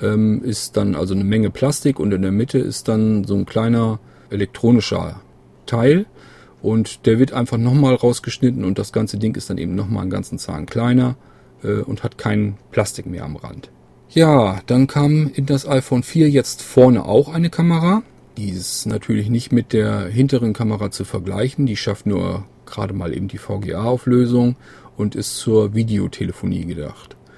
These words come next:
Videotelefonie, da sagen sich dann jetzt auch wieder einige Leute, "Hm, tja, toll, das hatten andere Hersteller ja schon vor Jahren."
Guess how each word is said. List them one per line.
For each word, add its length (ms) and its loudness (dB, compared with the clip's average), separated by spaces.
Videotelefonie, 880 6
da 140 4
sagen 280 2
sich 140 -6
dann 140 -2
jetzt 180 -4
auch 240 -6
wieder 320 -2
einige 320 -2
Leute, 360 -2
"Hm, 360 -4
tja, 420 -4
toll, 280 0
das 180 -6
hatten 240 -4
andere 380 0
Hersteller 480 -2
ja 120 -4
schon 200 -6
vor 160 -6
Jahren." 520 -2